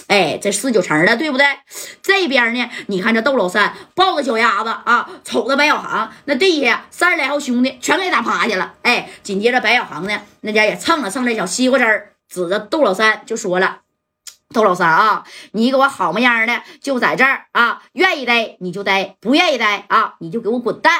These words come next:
听见没？”这窦老三啊啊，行，知道了，知道了，真知道了啊。行，哎，你看这白小航呢，跟马三儿也算是做了一件好事儿，但是事情就这么简单吗？那不可能啊，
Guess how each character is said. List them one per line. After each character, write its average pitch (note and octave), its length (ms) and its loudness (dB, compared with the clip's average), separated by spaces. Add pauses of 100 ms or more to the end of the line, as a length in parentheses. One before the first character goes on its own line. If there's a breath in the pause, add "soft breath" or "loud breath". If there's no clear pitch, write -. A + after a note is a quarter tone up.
(220)
听 D4 160 0
见 D4 120 4
没？” C#4+ 60 4 (200)
这 F#3+ 80 -10
窦 A#3 100 -6
老 A3 80 -2
三 G3 160 -4 (180 loud breath)
啊 D4+ 280 0
啊， C#4 260 0 (120)
行， D4+ 240 -2 (180 loud breath)
知 D4 180 0
道 F#4 140 4
了， E4+ 80 -2 (160)
知 C4 160 -4
道 F4 160 4
了， D#4 140 -6 (280 loud breath)
真 F#4 200 2
知 D4 100 0
道 D4+ 160 2
了 C#4 100 -4 (120)
啊。 D4 240 0 (160)
行， C#4 240 0 (160)
哎， D4 380 0
你 G#3 120 -12
看 C#4 160 -4
这 C#4+ 80 -6
白 A#3 160 2
小 C4+ 100 2
航 E3+ 240 -6
呢， B3+ 160 -4
跟 A#3 140 -2
马 G3 120 -2
三 G3+ 140 -2
儿 A#3 60 4
也 G3+ 100 -2
算 G#3+ 160 -4
是 A3+ 120 -4
做 C#4 180 2
了 A#3 60 4
一 A3+ 40 4
件 B3 160 2
好 G3 180 -6
事 D4+ 100 0
儿， - 180 0
但 F4+ 180 2
是 D4+ 160 -4 (160 loud breath)
事 G4 280 -2
情 D#4 140 0
就 E4 100 -2
这 G4 160 4
么 F4 100 0
简 G#3 260 -4
单 A3+ 180 2
吗？ B3 120 2
那 D4 300 2
不 B3 140 -10
可 E3 200 -10
能 D#3+ 460 -10
啊， A3 360 2